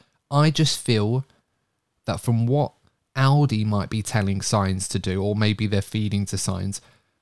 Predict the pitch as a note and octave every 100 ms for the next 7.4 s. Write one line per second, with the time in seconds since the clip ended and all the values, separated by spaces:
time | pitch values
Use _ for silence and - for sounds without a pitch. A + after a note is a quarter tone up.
0 | _ _ _ _ - - E3+ D#3+ - F#3
1 | F3 C#3+ C3 A#2+ A#2+ C3+ C3+ - A#2 A#2
2 | G#2+ G#2+ G#2+ - C#3 A2+ G2+ A2 G2+ G2+
3 | G2 - A#2+ G#2+ - A#2 G#2+ G#2 G2 G2+
4 | G#2 G#2+ G2 F#2+ A2+ A2+ F#2+ F#2+ F#2+ -
5 | F#2+ F2+ F2 - - _ _ _ - C3
6 | F#3 E3+ C#3 C#3+ A#2+ G#2 G2+ G#2+ - B2+
7 | C3+ B2+ A#2+